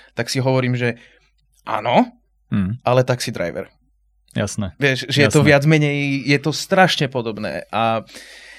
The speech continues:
Speaker 1: ale ja väčšinou začínam úplne od podlahy. Ja som napísal takú, e, takú jednoaktovku,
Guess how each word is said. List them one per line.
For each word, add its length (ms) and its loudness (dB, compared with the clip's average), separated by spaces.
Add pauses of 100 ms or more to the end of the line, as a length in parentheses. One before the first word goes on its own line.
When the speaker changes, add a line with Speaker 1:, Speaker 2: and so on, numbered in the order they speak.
(540)
Speaker 1:
ale 160 4
ja 120 8
väčšinou 300 6
začínam 320 4
úplne 220 0
od 80 -4
podlahy. 240 0
Ja 80 6
som 160 0
napísal 400 0
takú, 640 0
e, 340 0
takú 320 -2
jednoaktovku, 1000 0